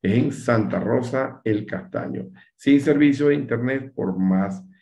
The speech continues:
de mil quinientos días y pagando la factura puntualmente. Y si los que tenemos internet no salimos a votar, para, ¿por qué?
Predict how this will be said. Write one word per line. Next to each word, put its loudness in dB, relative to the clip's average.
de -6
mil 2
quinientos 2
días 0
y -2
pagando -4
la -4
factura -4
puntualmente. 0
Y -2
si -2
los 0
que -4
tenemos -2
internet -4
no -2
salimos 0
a 2
votar, -2
para, -6
¿por -2
qué? -2